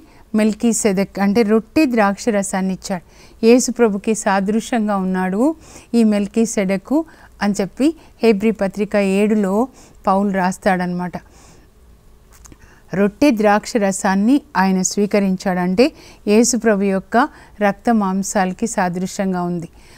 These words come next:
పది వంతుని ఆయన మరి దేవునికి ఇస్తూ ఉన్నాడనమాట. ఆ తర్వాత చూడండి, ఈ సోదోమ రాజును కూడా విడిపించుకొని వస్తాడు కదా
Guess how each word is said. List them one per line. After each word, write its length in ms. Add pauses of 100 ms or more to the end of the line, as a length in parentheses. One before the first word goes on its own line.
(220)
పది 180
వంతుని 720 (400)
ఆయన 480 (380)
మరి 200
దేవునికి 500
ఇస్తూ 280
ఉన్నాడనమాట. 680 (680)
ఆ 120
తర్వాత 460
చూడండి, 640 (460)
ఈ 180
సోదోమ 560
రాజును 640
కూడా 180
విడిపించుకొని 640
వస్తాడు 360
కదా 220